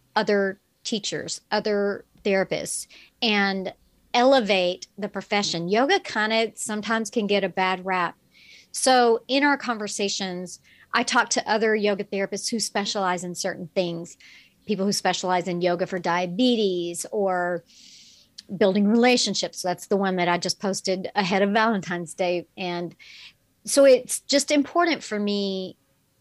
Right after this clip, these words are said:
to have these conversations. Sometimes I bring on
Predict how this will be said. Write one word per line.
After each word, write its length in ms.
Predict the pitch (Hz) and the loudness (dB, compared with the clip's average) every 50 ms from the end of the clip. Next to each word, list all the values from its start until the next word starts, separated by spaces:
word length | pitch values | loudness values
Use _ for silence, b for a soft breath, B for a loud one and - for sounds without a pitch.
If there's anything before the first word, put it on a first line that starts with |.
| _ _ - | _ _ -6
to 120 | - 240 | -4 -4
have 360 | 214 - 220 226 226 226 202 | -2 0 0 2 2 2 2
these 180 | 202 202 175 - | 2 0 0 -2
conversations. 920 | - 190 196 185 175 175 - - - 180 175 - - 165 160 165 160 - _ _ _ | -4 -4 -4 -4 -4 -6 -6 -2 -2 0 0 -2 -2 -4 -6 -6 -8 -10 _ _ _
Sometimes 760 | - - - - 220 247 294 285 285 277 269 277 285 294 - - _ - | -4 -2 0 2 2 2 2 0 2 2 2 2 2 0 -4 -6 _ -2
I 140 | 214 220 | -2 -2
bring 320 | 226 202 220 220 214 202 196 | -2 -2 -2 -4 -4 -2 -4
on 440 | 190 185 185 185 180 190 196 202 | -4 -4 -4 -4 -4 -6 -6 -8